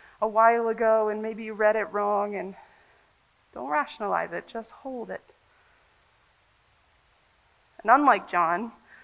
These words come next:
who was ultimately very alone, I think, in this work, you don't have to do it alone. So don't. But travel this week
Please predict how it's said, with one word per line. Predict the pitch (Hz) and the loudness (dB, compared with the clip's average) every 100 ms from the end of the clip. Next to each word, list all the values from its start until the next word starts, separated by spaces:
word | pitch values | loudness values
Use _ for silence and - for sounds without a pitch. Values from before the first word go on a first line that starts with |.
| _ _ _ | _ _ _
who | 185 | -10
was | 190 | -2
ultimately | 233 233 214 202 190 | -2 -2 -6 -6 -6
very | 180 226 220 - | 0 0 0 -2
alone, | 190 202 220 208 | 0 2 2 -2
I | 202 | -6
think, | 202 185 | -8 -10
in | 185 | -12
this | 180 - | -14 -12
work, | 165 156 - - - _ _ _ _ 226 | -10 -10 -12 -20 -20 _ _ _ _ -10
you | 277 302 220 220 | -6 -4 -4 -2
don't | 247 254 254 | 0 0 -2
have | 226 247 | -8 -10
to | - | -16
do | 208 226 | -14 -10
it | 226 | -10
alone. | 240 269 - - 196 _ _ _ _ _ _ _ _ _ _ _ | -8 -8 -10 -12 -18 _ _ _ _ _ _ _ _ _ _ _
So | - 202 | -14 -10
don't. | 196 302 - - _ _ _ _ _ _ _ _ _ _ _ _ _ _ _ _ _ _ _ _ _ - - - - | -6 -6 -8 -16 _ _ _ _ _ _ _ _ _ _ _ _ _ _ _ _ _ _ _ _ _ -18 -18 -18 -2
But | - 247 | 0 0
travel | - 277 320 359 | 4 6 6 4
this | 294 254 247 | -2 -6 -8
week | 226 214 | -10 -10